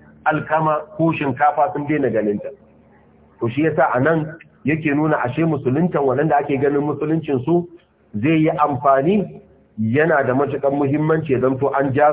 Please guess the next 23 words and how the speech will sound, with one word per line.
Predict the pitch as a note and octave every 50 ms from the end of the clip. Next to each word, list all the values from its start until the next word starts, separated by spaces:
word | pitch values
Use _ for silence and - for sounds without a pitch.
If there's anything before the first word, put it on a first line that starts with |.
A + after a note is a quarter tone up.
| D3+
su | D3 C#3 C3+ B2+ A2+
domin | A2 A#2+ A#2+ C#3 C#3+ C#3 -
su | A2+
musulunta. | G#2+ G2+ - - G#2 G#2 G#2+ G#2 - - E2 - - _ _ _ _ _ _ _ _ _ _ - - - _ _ _ _ _ _ _ _ _ _ _ _ _ _
Ashabul | C3 C3 - E3+ F#3 G#3 G#3 G3 F3+ E3 -
fil | F#3+ F#3+ F#3
da | E3 D#3+
suka | D#3+ - E3+
yi | D#3+
ƙoƙarin | C3+ - D#3+ E3 E3
rushe | F3 F3+ E3+ E3+
masallatai, | D3+ D3+ C#3+ - D3+ D3 D3 C#3+ C#3 C#3 E3+ E3+
ya | E3+ E3 C#3+
Allah | D3 F#3 G3 E3+ D#3 -
ta'ala | - C3 D3+ D#3+ D#3+
ya | D#3 D3+ -
ambata | E3 E3 D#3 C#3+ C3+ C#3+ C#3+ C#3+ D3+
mana | D#3 D3+ C#3+
abin | - B2 B2 C#3+ D3 B2+
da | C3
ya | C3+ C3+
faru | C3 B2 A#2 A#2 A#2
da | A2 G#2